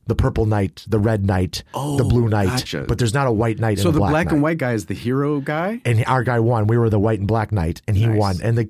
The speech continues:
Speaker 1: and the, you should have seen Kylie, one of the twins, you know, this four and a half year old that is, has such an attitude. When the non-color, our,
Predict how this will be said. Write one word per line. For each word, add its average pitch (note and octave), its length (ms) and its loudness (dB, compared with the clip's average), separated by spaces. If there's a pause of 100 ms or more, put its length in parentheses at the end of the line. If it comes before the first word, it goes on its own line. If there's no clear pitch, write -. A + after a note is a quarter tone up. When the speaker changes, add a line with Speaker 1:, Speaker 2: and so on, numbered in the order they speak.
Speaker 1:
and A#2+ 200 0
the, G2 60 -2 (220)
you B2+ 100 0
should C3+ 180 0
have B2 80 -2
seen A#2 380 0
Kylie, G#2+ 600 0
one G#2+ 160 2
of G#2 60 0
the G2 60 0
twins, G#2 460 0
you A2 60 0
know, G2 80 2
this - 180 -4
four A2+ 220 0
and G#2 80 0
a - 20 2
half G2+ 200 0
year G#2+ 100 2
old F#2 220 0
that F#2 160 0
is, E2 260 -2
has G2 260 0
such - 360 -4
an F#2 160 -2
attitude. F#2 500 0 (520)
When A2 360 2 (400)
the G#2 180 0
non-color, B2+ 840 0
our, B2+ 220 0